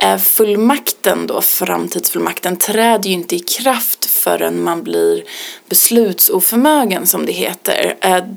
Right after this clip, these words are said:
till exempel om man drabbas av stroke eller demens. Ehm,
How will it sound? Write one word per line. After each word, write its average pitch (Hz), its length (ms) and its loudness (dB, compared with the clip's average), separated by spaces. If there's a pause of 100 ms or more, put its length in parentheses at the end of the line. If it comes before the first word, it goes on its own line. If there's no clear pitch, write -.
(160)
till 190 160 2
exempel 190 440 2
om 175 60 4
man 170 120 0
drabbas 170 300 0
av 170 60 -4
stroke 214 920 2
eller 185 340 0
demens. 190 800 0 (440)
Ehm, 190 680 0